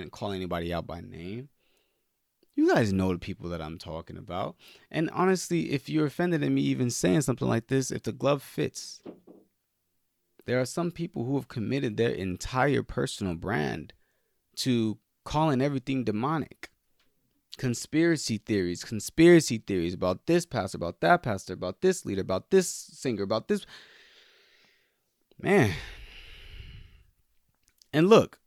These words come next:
I'm not saying that they're always wrong even.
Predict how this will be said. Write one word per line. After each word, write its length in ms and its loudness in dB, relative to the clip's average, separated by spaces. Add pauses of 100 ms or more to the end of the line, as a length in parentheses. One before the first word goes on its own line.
(200)
I'm 140 8
not 180 6
saying 200 6
that 140 4
they're 140 6
always 380 2
wrong 380 -2
even. 420 -10